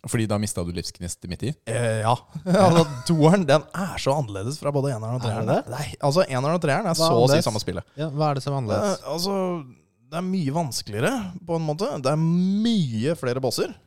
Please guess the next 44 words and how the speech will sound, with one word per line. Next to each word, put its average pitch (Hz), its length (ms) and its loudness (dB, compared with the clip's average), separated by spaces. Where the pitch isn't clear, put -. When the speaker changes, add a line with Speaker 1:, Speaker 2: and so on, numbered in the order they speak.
Speaker 2:
Ehm, 190 380 -2
det 143 120 -6
er 143 80 -10
latterlig - 600 -8
mengde 143 220 -4
bosser. 143 300 0
Ehm, 156 680 0
hvis 120 480 -6
du 156 120 0
dør 110 500 -2
på 123 220 -2
en 147 140 -4
fiende, 131 320 -8
eller 135 120 0
hvis - 360 -4
en 131 200 -4
fiende 120 460 -8
dør 123 320 -2
femten 135 340 -6
ganger, 139 280 -2
så - 240 -6
spawner - 540 -4
han 90 100 -6
ikke 95 160 -8
lenger. 101 180 -8
Så 139 120 -6
hvis 127 160 -4
du 151 80 -6
da 131 120 2
har 135 100 -2
dødd, 135 320 -4
du 139 160 0
har 147 60 4
greid 120 280 -2
å 139 100 -2
drepe 151 320 -2
den, 269 80 -6
og 175 80 -2
så 151 80 0
har 131 120 0
du - 20 -8
dødd 117 460 -6
rett 117 140 -2
etterpå 117 320 -2